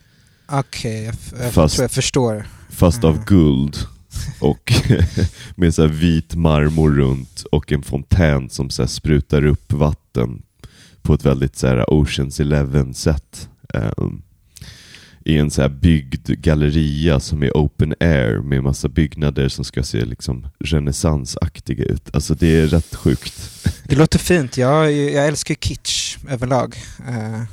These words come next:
Speaker 2: Ja, det här var väl någon slags, jag vet inte, det var U S A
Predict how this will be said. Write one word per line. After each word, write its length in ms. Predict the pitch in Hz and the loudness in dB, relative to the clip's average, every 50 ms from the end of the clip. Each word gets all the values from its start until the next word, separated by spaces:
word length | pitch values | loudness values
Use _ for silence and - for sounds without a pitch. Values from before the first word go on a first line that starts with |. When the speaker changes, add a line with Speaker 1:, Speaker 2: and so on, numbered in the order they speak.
| - - - - _ _ _ _ - - - - _ _ - | -14 -20 -20 -20 _ _ _ _ -20 -20 -20 -20 _ _ 2
Speaker 2:
Ja, 180 | 90 90 90 | 4 4 4
det 160 | 82 92 90 | 4 4 4
här 160 | 90 98 95 95 | 4 4 4 4
var 300 | 95 95 92 92 87 85 | 4 4 4 4 2 2
väl 180 | 85 80 80 | 2 0 0
någon 300 | 82 80 78 71 78 76 | 0 -2 -2 0 -2 -2
slags, 500 | - - 73 - - - - - - - - | -2 -4 -6 -6 -8 -10 -10 -12 -12 -8 -4
jag 100 | - 82 | 0 2
vet 200 | 90 87 - - | 2 2 2 0
inte, 200 | 76 69 - 76 | -4 -4 -2 -2
det 60 | 78 | 0
var 140 | 73 82 - | 2 2 4
U 200 | - 85 78 78 | 4 4 4 2
S 140 | 76 - - 82 | 2 0 0 0
A 380 | 76 76 73 73 73 73 71 | 2 2 2 2 0 0 -4